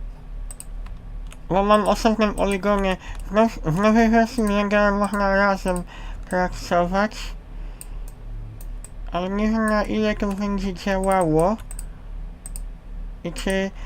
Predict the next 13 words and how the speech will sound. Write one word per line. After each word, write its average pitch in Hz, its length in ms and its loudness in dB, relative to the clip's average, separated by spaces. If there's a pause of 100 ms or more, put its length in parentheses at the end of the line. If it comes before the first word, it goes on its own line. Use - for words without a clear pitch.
(460)
potem 196 280 0
rzeźbienie 196 640 2
będzie 175 340 0
poprawnie 175 680 -2
działało, 170 600 4 (380)
bo 175 80 4
można 202 500 4
dwa 190 320 4
obiekty 202 520 0
zaznaczyć 202 680 -2
i 202 60 -2
od 196 200 -2
razu 202 400 0